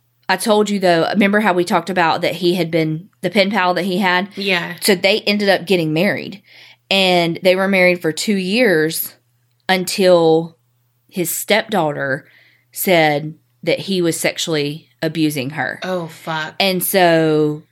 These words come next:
Speaker 2: Fuck.
Speaker 1: that's when that relationship ended. You know, and so it's just like they have these relationships with women, and then they also abuse young girls. So I just can't figure
Speaker 2: Yeah.
Speaker 1: out the,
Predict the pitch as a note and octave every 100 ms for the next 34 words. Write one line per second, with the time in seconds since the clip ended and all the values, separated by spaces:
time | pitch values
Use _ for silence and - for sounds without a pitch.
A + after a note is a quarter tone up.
0 | _ _ _ _ _ _ - - E3+ -
1 | - - _ - F#3+ F#3+ F3+ F3+ G#3+ E3+
2 | D3+ C3+ C#3+ - C3 - - - - -
3 | - - A3 G3 F#3 G#3 G3+ F3+ E3+ -
4 | _ _ _ _ _ _ _ _ _ A3
5 | G#3+ - G#3+ G#3 F#3+ D#3+ C#3+ - - _
6 | _ F#3+ F#3+ A#3 C4 A3+ G#3+ G3 F#3+ -
7 | - - - _ _ _ F#3 F#3+ F#3 F3+
8 | F#3 - E3 D#3 G#3 F#3+ D#3 D3 - F#3
9 | F#3 F3+ F3 D#3+ - _ _ _ _ F3+
10 | F#3+ F#3+ G3 E3+ E3 F3+ F3 D#3+ D#3+ D#3
11 | - - _ - D#3 D3 D#3+ A#3 A3 F3+
12 | E3 D#3+ - - - A3+ B3 A#3+ - C#4
13 | C4 - A3+ G#3+ G#3 G3 F3+ E3+ F3 F3+
14 | E3+ D#3+